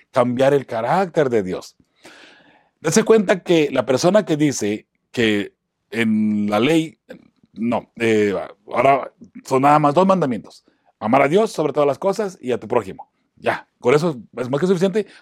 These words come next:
Los diez mandamientos ya no. Es más, mucha gente ni siquiera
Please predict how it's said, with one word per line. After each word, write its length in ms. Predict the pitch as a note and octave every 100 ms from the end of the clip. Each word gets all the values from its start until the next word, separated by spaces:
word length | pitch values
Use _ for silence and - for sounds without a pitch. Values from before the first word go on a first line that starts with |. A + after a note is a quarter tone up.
| -
Los 80 | B2
diez 80 |
mandamientos 460 | E3 D#3+ D#3+ D#3 D3
ya 160 | C3 D3+
no. 180 | C#3
Es 80 | C3+
más, 220 | E3 D3+
mucha 200 | C#3 D3+
gente 180 | D#3+ E3
ni 100 | D#3
siquiera 400 | B2 B2 E3 E3